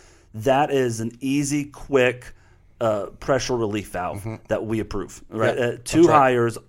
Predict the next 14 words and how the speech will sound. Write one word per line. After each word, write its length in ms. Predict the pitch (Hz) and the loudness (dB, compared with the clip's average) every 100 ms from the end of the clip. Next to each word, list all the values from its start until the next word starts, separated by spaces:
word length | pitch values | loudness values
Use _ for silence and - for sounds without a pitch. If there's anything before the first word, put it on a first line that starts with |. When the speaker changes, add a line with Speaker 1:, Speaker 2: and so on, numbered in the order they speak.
| - | -8
Speaker 1:
at 220 | 117 143 | -2 0
that 140 | 160 131 | 0 2
second 320 | 147 135 127 | 0 -2 -4
hire, 500 | 123 120 117 110 113 - - - | -2 0 0 -2 -4 -10 -20 -14
you 80 | 110 | -12
bring 340 | 104 123 131 | -4 0 2
on, 360 | 135 127 120 120 | 2 2 2 0
uh, 320 | 120 113 104 - | -2 -2 -4 -6
some 360 | - 143 156 | -4 -2 -2
sort 220 | 156 139 | 2 2
of 100 | 131 | 2
help 340 | - 120 110 - - - _ - | 2 2 2 -2 -20 -20 _ -8
that's 180 | 107 - | -6 -4
gonna 320 | 131 120 | -2 -2